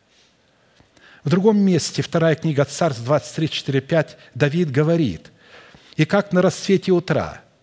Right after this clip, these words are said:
при восходе солнца, на безоблачном небе, от сияния после дождя вырастает трава из земли, не так ли дом мой у Бога? Ибо завет вечный положил он со мною твердый и непреложный.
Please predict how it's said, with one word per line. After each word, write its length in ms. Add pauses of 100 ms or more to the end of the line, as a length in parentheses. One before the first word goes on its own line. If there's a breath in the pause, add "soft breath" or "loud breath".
(220 soft breath)
при 120
восходе 460
солнца, 640 (160)
на 140
безоблачном 720
небе, 380 (260 loud breath)
от 180
сияния 520
после 340
дождя 320
вырастает 560
трава 260
из 180
земли, 500 (180 loud breath)
не 120
так 280
ли 100
дом 220
мой 240
у 80
Бога? 420 (640 loud breath)
Ибо 200
завет 360
вечный 380
положил 420
он 100
со 200
мною 260
твердый 840
и 280
непреложный. 720